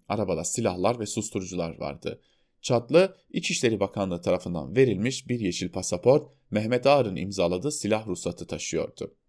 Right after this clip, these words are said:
Ve, e, aslında Mehmet Ağar'ın, e, son günlerde iktidarı savunmak için ortaya çıkan Mehmet Ağar'ın, e, neler yaptığını anlattıktan sonra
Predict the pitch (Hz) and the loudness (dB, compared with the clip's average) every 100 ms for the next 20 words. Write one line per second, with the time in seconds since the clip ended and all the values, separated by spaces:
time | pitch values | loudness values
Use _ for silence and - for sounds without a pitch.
0 | 139 165 - 113 98 95 101 117 - 123 | 0 0 2 0 2 0 -2 -4 -4 -2
1 | 131 135 - _ 113 113 123 127 131 107 | 0 0 -6 _ -4 -2 0 2 4 2
2 | 98 104 - - 101 73 60 64 64 67 | 0 -4 -8 -10 -8 -8 -10 -10 -10 -10
3 | - _ - 113 104 98 98 98 98 98 | -12 _ -2 0 0 -2 -2 -4 -2 -2
4 | 101 101 98 98 101 101 - 95 - 98 | -2 -2 -4 -2 -4 -6 -6 -8 -6 -6
5 | - - 92 95 107 104 110 98 95 85 | -6 -8 -8 -6 -4 0 0 2 0 -2
6 | - 90 85 80 - - - - - - | -8 -8 -8 -8 -10 -12 -14 -16 -18 -14
7 | 87 101 110 139 127 - 98 90 - - | -8 -4 0 0 -2 -6 -6 -6 -6 -6
8 | 92 95 90 - - 95 85 - 98 - | -6 -6 -8 -10 -8 -6 -8 -6 -8 -4
9 | 113 110 - - - 165 139 95 123 143 | -4 -4 -8 -6 0 0 0 2 0 0